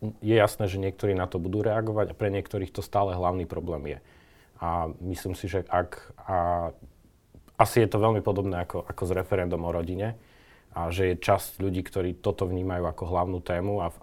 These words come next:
aj v tom referende zahlasovali, neviem si teraz spomenúť, koľko to bolo presne percent,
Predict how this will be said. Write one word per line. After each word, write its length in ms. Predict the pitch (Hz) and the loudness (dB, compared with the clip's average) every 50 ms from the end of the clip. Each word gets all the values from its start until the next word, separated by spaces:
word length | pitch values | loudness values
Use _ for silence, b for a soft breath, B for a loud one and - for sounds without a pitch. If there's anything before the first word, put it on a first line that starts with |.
| - 104 | 6 6
aj 40 | 104 | 6
v 60 | - - | 6 0
tom 80 | 101 | -2
referende 480 | 95 90 90 - - 95 92 92 90 92 | -2 -2 -2 -2 -4 -2 -2 -2 0 -2
zahlasovali, 880 | 90 87 85 85 95 90 - - - 92 95 95 95 92 87 - - 92 | -2 -2 -2 -2 -2 -4 -4 -4 -4 0 0 2 2 0 -2 -4 -6 -4
neviem 320 | 90 90 87 90 90 - | -4 -2 -2 -2 -4 -4
si 80 | - - | -6 -6
teraz 160 | 92 95 - | -6 -6 -6
spomenúť, 240 | - - 95 92 90 | -6 -6 -6 -6 -4
koľko 240 | - 92 87 - | -4 -6 -6 -6
to 80 | 85 - | -8 -6
bolo 160 | 87 92 92 | -4 -2 -2
presne 320 | 87 - 92 92 - - 95 | -2 -2 -4 -6 -6 -8 -8
percent, 480 | 87 - 87 87 - - 113 117 113 | -4 -6 -6 -6 -4 -4 -4 -4 -4